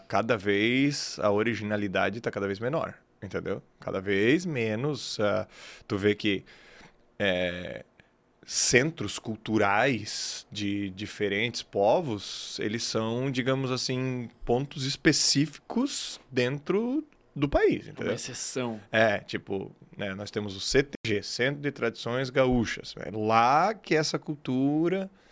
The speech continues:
Speaker 1: se desenvolve. Aí tem o pessoal, por exemplo, Bahia, né? Tem lá o pessoal onde que faz, ah, o, os rituais lá dos baianos.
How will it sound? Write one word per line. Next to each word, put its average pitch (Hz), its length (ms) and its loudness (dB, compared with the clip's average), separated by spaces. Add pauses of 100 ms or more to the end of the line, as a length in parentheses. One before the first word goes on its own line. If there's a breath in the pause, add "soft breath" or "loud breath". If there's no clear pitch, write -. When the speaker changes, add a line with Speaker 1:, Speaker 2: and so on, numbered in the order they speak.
(640 soft breath)
Speaker 1:
se - 220 -2
desenvolve. 135 760 4 (140)
Aí 101 240 -2
tem 117 320 -2
o 120 60 -8
pessoal, 123 560 2
por 127 120 -12
exemplo, 107 200 -8
Bahia, 104 520 0
né? 107 300 -2 (640 soft breath)
Tem 98 180 -6
lá 104 220 2
o 120 80 0
pessoal 110 460 0
onde 123 120 -6
que 139 220 4
faz, 139 840 0 (120)
ah, 120 260 -2
o, 123 220 -6 (480)
os 110 120 -12
rituais 113 520 2
lá 127 380 0
dos 123 300 -6
baianos. 127 880 0